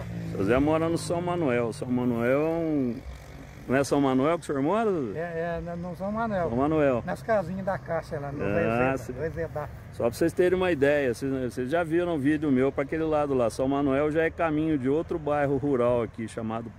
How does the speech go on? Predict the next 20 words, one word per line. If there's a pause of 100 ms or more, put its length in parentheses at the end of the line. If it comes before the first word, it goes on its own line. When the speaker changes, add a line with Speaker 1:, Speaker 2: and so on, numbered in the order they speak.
(100)
Speaker 1:
Bairro
dos
Pilões,
Capituba. (640)
Então
daqui
lá
é
uma, (400)
é
uma
caminhada
boa.
O
seu
Zé
vem (120)
todo
dia
aqui,